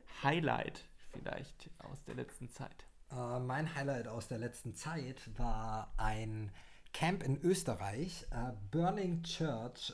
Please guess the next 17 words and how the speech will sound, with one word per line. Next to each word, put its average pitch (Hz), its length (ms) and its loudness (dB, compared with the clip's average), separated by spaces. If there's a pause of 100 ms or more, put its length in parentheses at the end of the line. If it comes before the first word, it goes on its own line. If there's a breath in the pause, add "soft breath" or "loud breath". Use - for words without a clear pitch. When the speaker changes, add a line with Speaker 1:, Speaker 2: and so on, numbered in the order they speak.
Speaker 2:
ähm, 127 360 -2
kann - 200 -4
man, 143 300 0
die 151 80 2
haben 151 140 4
eine 139 80 2
eigene 147 260 6
Website, 160 340 4
kann - 120 0
man 143 140 6
nachschauen 139 440 4
unter 131 260 4
burning 151 440 6
church 139 440 2
punkt 135 420 12
a 127 180 0
t. 151 380 -2